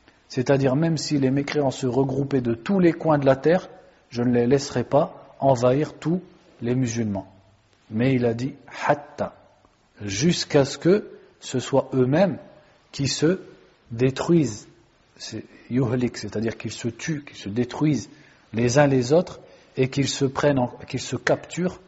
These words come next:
yasbi ba'duhum ba'da, c'est-à-dire qu'ils se capturent et se prennent en esclaves les uns les autres. C'est-à-dire qu'Allah Azza wa Jal, pour la deuxième prière, lui a dit, « Je t'accorde cela, mais le jour où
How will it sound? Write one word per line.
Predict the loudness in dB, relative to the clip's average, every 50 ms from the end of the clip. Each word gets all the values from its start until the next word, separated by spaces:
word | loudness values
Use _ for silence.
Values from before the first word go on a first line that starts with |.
| _ _ -2
yasbi | -2 -2 -2 -4 -6 -4 -2 -2 0
ba'duhum | 0 0 0 0 -2 -2 -2 -2
ba'da, | -2 -2 -2 -2 -4 -6 -6 -8 -10 -18 -20 -20 _ _
c'est-à-dire | -20 -8 -8 -8 -6 -6
qu'ils | -8 -8 -8
se | -8 -8 -8
capturent | -4 -4 -4 -4 -4 -6 -4 -2 -2
et | -2
se | -4 -6 -8
prennent | -6 -6 -4 -4 -4
en | -4 -4
esclaves | -6 -8 -10 -8 -8 -6 -6 -6 -6
les | -8 -8 -8 -8
uns | -8 -8
les | -10 -10 -10 -12
autres. | -12 -14 -18 _ _ _ _ _ _ _ _ _ _ _ _ _
C'est-à-dire | -6 -6 0 2 2 4 4 2 0 2
qu'Allah | 0 2 4 2 2 2
Azza | 2 2 2 2 4
wa | 4 2 2
Jal, | 2 2 2 2 0
pour | -2 0 2
la | 2 2
deuxième | 2 0 -2 0 0 0 0
prière, | -2 -2 -2 -2 0 0 0 0
lui | 0 0 0 0
a | 0
dit, « | 0 -2 -4 -6 -8 -14 -20 _ -20 -20 -20 _ _ _ -20 _ _ -20 -20 -20 -20 -20 -20 -20 -20 -20 -20 -20 _
Je | -2 0 0
t'accorde | 2 4 4 4 4 6 8 8 8 6 4 -2 -8
cela, | -10 -6 -4 0 2 4 4 4 2 0 -8 -18 -20 -20 -20 _ _ _ _ _ _ _ _ -6
mais | -2 0 2 4 4 2 0 -4 -10 -20 -20 -20 _ _ _ _ _ _ _ _ _ -8 -4
le | -2 0 0 0
jour | 2 2 4 4 4 2
où | 0 -2